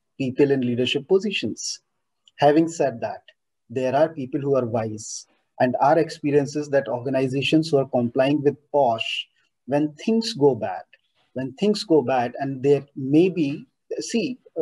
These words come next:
I'm not saying that females make false accusations, but, you know, there are instances where some false accusations have been there, and organizations who have complied to posh came very, very clean.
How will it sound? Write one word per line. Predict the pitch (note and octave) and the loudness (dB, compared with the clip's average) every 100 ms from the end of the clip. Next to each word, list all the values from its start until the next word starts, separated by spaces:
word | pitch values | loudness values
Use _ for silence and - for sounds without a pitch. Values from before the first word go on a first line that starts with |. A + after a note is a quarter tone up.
| - | -4
I'm | D#3 E3 | 0 0
not | F#3+ | 0
saying | - D3 F3+ F#3 | 0 2 2 2
that | F3+ | 0
females | - D#3 D#3+ D#3+ | 2 4 4 2
make | D3+ D3+ - | 0 0 0
false | D3 C#3+ | 0 0
accusations, | C#3+ D#3 C#3+ D3 D#3 C#3 - - - - _ | -4 -2 -2 -2 -2 -2 -4 -12 -18 -20 _
but, | A#2 C#3+ - _ | 2 2 2 _
you | - C#3+ | -4 0
know, | D#3+ E3+ C#3+ D#3+ | 2 2 0 -2
there | D3 D3+ C#3+ | 2 2 2
are | E3 | 0
instances | E3+ E3 - D#3+ D3+ E3+ D3 | 0 -2 0 0 0 -4 2
where | D3+ D3+ | 2 2
some | D3+ D#3+ D3+ | 0 -4 -2
false | - D3 F#3 D#3+ | 0 2 2 -2
accusations | D3 C3+ C#3 D#3+ D3+ | -4 -4 -4 0 0
have | C#3 B2 | 2 0
been | C#3+ B2+ | 0 0
there, | B2+ C3+ - - _ _ | 2 0 -4 -20 _ _
and | D3+ D#3 | 0 2
organizations | C#3+ C#3+ D3 D3 E3 E3+ G#3 G#3 | 2 2 2 2 0 -4 -6 -4
who | E3 | 0
have | E3 | 0
complied | E3 C#3 B2 D3 D#3+ D#3+ | 0 -2 0 0 0 -2
to | F#3 | -6
posh | - C3+ D3+ - - _ _ _ | -2 0 0 -4 -16 _ _ _
came | D3+ D#3+ C3+ | 0 0 0
very, | C3 C3 | -6 -4
very | B2 B2 C#3 | -2 -2 -4
clean. | - A2 G#2 | -8 -8 -10